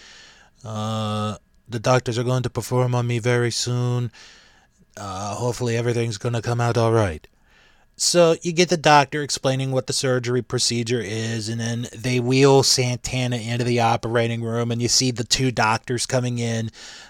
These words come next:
The old, "I washed my hands, can't touch anything, open the door with my <laughs> elbow" kind of thing. And you see Santana, you know, being knocked out with anesthesia, and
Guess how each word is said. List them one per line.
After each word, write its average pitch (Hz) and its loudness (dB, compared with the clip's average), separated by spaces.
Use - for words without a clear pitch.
The 123 2
old, 127 4
"I 123 2
washed 123 4
my 120 2
hands, 123 2
can't 226 4
touch 175 8
anything, 131 2
open 123 0
the 123 0
door 127 6
with 113 -4
my 123 2
<laughs> 127 8
elbow" 131 8
kind 120 -2
of 110 -6
thing. 117 -6
And 208 8
you 202 6
see 196 6
Santana, 165 2
you 165 0
know, 156 2
being 147 -2
knocked 135 0
out 127 0
with 131 -4
anesthesia, 123 -2
and 143 -2